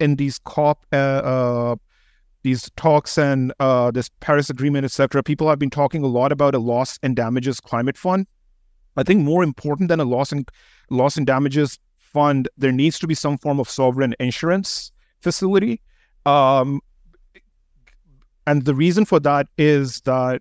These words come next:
within a country, doing some form of climate insurance is extremely hard because the risks are super correlated.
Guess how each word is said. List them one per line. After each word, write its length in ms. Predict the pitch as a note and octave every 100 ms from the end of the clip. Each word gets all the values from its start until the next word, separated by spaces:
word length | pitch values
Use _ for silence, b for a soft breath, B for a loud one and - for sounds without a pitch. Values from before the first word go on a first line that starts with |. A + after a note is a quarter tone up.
| _
within 420 | B2 C3+ C3+ A3
a 60 | G#3+
country, 500 | - D#3 - D#3 D3+
doing 240 | C#3 D3+
some 220 | D#3+ D3+ C#3
form 200 | D3+ D3
of 120 | -
climate 420 | - C#3 C3+ C3+
insurance 540 | C3+ C3 - F#3 G#3 -
is 80 | C#3
extremely 560 | - - D3 C#3+ C#3+
hard 420 | A#2 B2 C3 F#3+ - b b
because 320 | C#3+ D3+ D3
the 120 | B2 B2+
risks 420 | D#3 - - -
are 120 | C#3
super 260 | - D3 C3+
correlated. 680 | - C#3 A#2+ G#2+ A2+ -